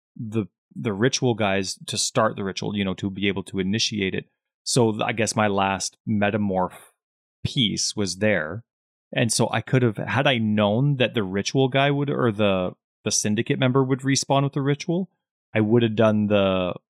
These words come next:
what's it called? The metamorph boss as well, and then started the ritual, but I didn't know. So that was kinda cool. I didn't know that, like, those actual separate league mechanics would integrate like that. So I,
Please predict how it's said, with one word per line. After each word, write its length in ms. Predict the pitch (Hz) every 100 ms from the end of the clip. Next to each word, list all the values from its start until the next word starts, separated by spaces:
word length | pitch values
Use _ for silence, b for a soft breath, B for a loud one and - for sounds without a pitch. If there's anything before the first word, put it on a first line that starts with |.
| _ _ _ -
what's 160 | 98
it 80 | -
called? 240 | - 101 -
The 80 | 117
metamorph 580 | 107 107 120 104 95 -
boss 340 | 101 92 87
as 140 | 92 85
well, 460 | 95 104 90 85 _ _ _
and 260 | 95 90 87
then 200 | 92 95
started 320 | - 85 82
the 60 |
ritual, 320 | 90 87 - 101
but 140 | 104
I 60 | 98
didn't 200 | 95 95
know. 120 | 98
So 120 | -
that 60 | 127
was 120 | 165
kinda 200 | 175 143
cool. 300 | - 101 95 -
I 80 | 120
didn't 220 | 131 120
know 180 | 113 110
that, 180 | 104 - - -
like, 200 | 120 104 107
those 540 | 104 104 98 - - _ _ _ _ _ 110
actual 460 | 104 - - 107
separate 400 | 90 110 - 101
league 320 | 101 98 107 104
mechanics 720 | 98 - 90 90 90 - -
would 280 | 104 113 104
integrate 480 | 107 110 101 -
like 200 | - -
that. 280 | - - -
So 100 | -
I, 100 | 98